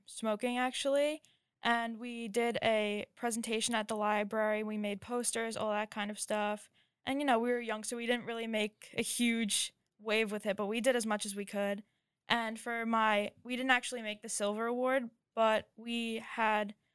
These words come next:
um, an exchange. We got our leadership award, which is about the equivalent. And, um,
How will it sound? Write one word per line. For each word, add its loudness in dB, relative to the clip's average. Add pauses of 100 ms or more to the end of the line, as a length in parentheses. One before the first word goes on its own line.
(200)
um, 2
an 2
exchange. 0
We -6
got 2
our -4
leadership -4
award, 2
which -2
is -2
about 0
the -4
equivalent. -4 (480)
And, -2
um, 2